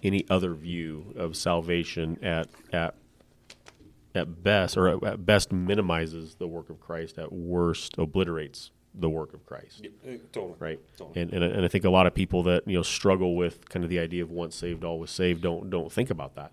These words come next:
Speaker 2: Right.
Speaker 1: So, so there's kind of this, this fundal-, fundamental misunderstanding about, you know, one soteriology, but, but also the way that the dominoes fall is that in that fundamental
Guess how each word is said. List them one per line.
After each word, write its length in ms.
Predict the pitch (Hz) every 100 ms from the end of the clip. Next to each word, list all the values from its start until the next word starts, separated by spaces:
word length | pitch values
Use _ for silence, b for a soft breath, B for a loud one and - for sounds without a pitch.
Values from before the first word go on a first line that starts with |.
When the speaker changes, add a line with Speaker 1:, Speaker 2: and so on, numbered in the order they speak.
| -
Speaker 2:
Right. 220 | 87 80 - -
Speaker 1:
So, 160 | -
so 100 | 90
there's 240 | 90 87 82
kind 160 | 101
of 100 | 95
this, 220 | 90 82
this 180 | - 87
fundal-, 540 | - 104 95 90 87 -
fundamental 460 | 98 92 92 90
misunderstanding 840 | 90 90 87 85 80 - 87 87 85
about, 440 | 82 85 82 82
you 140 | 98 82
know, 120 | 80
one 340 | 90 92 85
soteriology, 840 | 80 95 - 85 80 87 92 80 80
but, 280 | 76 78 -
but 140 | 82
also 500 | 82 87 - 82 80 B B B -
the 120 | 85
way 160 | 80
that 100 | 80
the 80 | 76
dominoes 480 | 82 80 80 80 78
fall 340 | - 95 92 82
is 80 | 80
that 100 | 82
in 120 | 87 82
that 220 | 80 -
fundamental 640 | - 85 82 85 80 78